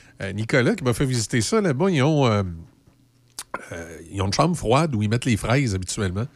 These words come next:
Puis là, ça faisait, euh, quelques années, euh, qu'ils disaient, ben, faudrait agrandir la chambre froide. Mais bon, que, que, comme tout le monde, on était en pleine pandémie. Puis c'est, le, le timing était peut-être pas bon. Fait que là, on avait attendu un peu. Mais là, on le fait.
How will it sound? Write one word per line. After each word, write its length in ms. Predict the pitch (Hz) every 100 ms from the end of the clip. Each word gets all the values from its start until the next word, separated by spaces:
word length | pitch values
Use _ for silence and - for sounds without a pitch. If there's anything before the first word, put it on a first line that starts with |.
| - - - - -
Puis 100 | 117
là, 80 | 180
ça 140 | 156
faisait, 280 | 123 127 175
euh, 280 | 170 127 117
quelques 400 | 156 151 180 156
années, 360 | 127 160 214 156
euh, 460 | 113 107 92 90
qu'ils 160 | 90 -
disaient, 180 | 107 151
ben, 140 | 135
faudrait 440 | - 110 113 170 -
agrandir 640 | 139 151 135 131 110 156
la 140 | 160 120
chambre 260 | - 123
froide. 320 | - 131 127 117
Mais 120 | 110
bon, 260 | 143 156 -
que, 120 | -
que, 240 | 92 - 123
comme 260 | - 131
tout 100 | 127
le 60 | 135
monde, 280 | 131 160 139
on 80 | 107
était 220 | 113 139
en 100 | 120
pleine 220 | 131 131
pandémie. 560 | 127 123 117 110 147 214 - - - - -
Puis 100 | -
c'est, 100 | 120
le, 140 | 107 113
le 60 |
timing 480 | 98 131 120 147 170
était 180 | 127 113
peut-être 300 | - 143 -
pas 140 | 110
bon. 240 | 98 165 185
Fait 160 | -
que 80 | 101
là, 80 | 165
on 100 | 156
avait 160 | 117 127
attendu 380 | 135 135 113
un 120 | 135 113
peu. 160 | -
Mais 140 | 214 117
là, 280 | 175 226 - _ _
on 120 | 175
le 180 | 202 160
fait. 320 | 127 147 190